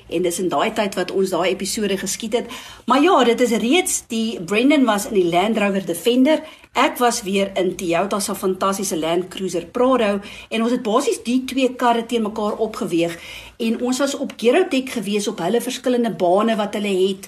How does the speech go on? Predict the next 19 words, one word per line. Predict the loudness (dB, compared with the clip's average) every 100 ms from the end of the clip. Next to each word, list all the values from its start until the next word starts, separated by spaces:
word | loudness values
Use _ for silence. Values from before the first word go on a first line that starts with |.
| -10
en | -4 -2 0
dit | 0
was | 0 -2
regtig | -2 -2 -2 -2
baie | -2 -2
interessant. | -4 -4 -2 0
Maar | 0
voor | 2 2 2 2
ons | 0 2
verder | 2 2 2
daaroor | 2 2 0
gesels, | -2 -2 -2 -2
kom | -4 0 0
ons | 0
hoor | 0 0
net | 0
gou | -2
by | 0 0
Brendan. | 0 0 0 -2